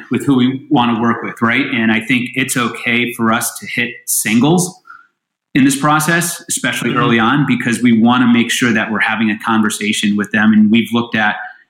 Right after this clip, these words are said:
Speaker 1: some of these larger portals that have just a database of influencers.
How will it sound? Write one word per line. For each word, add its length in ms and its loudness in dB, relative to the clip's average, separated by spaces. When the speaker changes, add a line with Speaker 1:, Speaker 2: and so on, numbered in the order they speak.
Speaker 1:
some 180 2
of 60 4
these 180 2
larger 480 0
portals 680 2
that 160 -2
have 260 -2
just 180 -4
a 40 0
database 800 0
of 280 0
influencers. 640 4